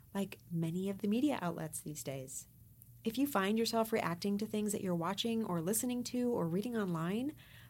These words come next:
avoid these channels in the evening so they don't affect your melatonin release. The last point I want to cover today is to consider carefully where you will be having your birth. Those of us who support natural out-of-hospital birth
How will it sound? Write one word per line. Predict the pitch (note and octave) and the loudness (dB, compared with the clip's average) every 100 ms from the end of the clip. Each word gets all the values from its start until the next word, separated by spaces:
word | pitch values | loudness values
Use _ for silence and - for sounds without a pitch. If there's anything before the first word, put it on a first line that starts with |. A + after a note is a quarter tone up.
| - - | -8 -2
avoid | F3 F3 F#3+ G#3 G#3+ | 2 4 4 4 2
these | G#3+ G3+ | -2 -2
channels | - F3 F3 E3 | 0 2 2 0
in | D#3+ | -2
the | D#3 E3+ | -2 -2
evening | G3 C#4 D#4 | 0 0 0
so | - - | -4 -4
they | F3 | -2
don't | E3+ E3+ E3 F3 | -2 -2 -2 -2
affect | F3+ D#3+ D3+ E3 | -6 -6 -6 -4
your | |
melatonin | D#3 C#3 C#3+ D3+ D#3 | -4 -6 -6 -6 -4
release. | D#3 D#3 - - - - - - - - - - - - | -4 -4 -6 -10 -16 -18 -20 -20 -20 -20 -20 -20 -8 0
The | G#3+ | 4
last | A3 C#4 - | 4 2 0
point | - B3 | 0 2
I | |
want | G3+ F#3+ | 4 2
to | |
cover | F3 E3 E3+ | 0 -2 -2
today | E3+ E3 D3+ D#3 - | -2 -2 -2 -2 -2
is | G3+ | -2
to | - | -2
consider | B3 B3+ B3+ B3+ E4 F#4 | -2 -2 -2 0 0 -2
carefully | - D#3 D#3+ F3+ F#3 F#3+ G3 - | -2 -2 0 0 0 -2 -6 -6
where | F#3 F#3+ A#3 D#4 | -2 2 2 2
you | D4+ C#4 | 2 2
will | A#3 | 2
be | A#3 | 0
having | G3 D#3+ F3+ | 0 0 2
your | F3 | 2
birth. | D3+ - - - - - - - - - - - - | 0 -4 -6 -20 -20 -20 -20 -20 -20 -20 -20 -8 2
Those | G3 D4 | 6 6
of | G#4 G4+ | 6 4
us | F4+ - | 4 2
who | C#4 | 0
support | B3 - F#3 - | 0 2 0 2
natural | F3 F3 F#3+ F#3+ - | 0 -2 -2 -4 -2
out-of-hospital | E3+ F3 F3+ F3 F3 | -4 -2 -4 -2 -2
birth | E3+ D#3+ E3 | -2 -2 -4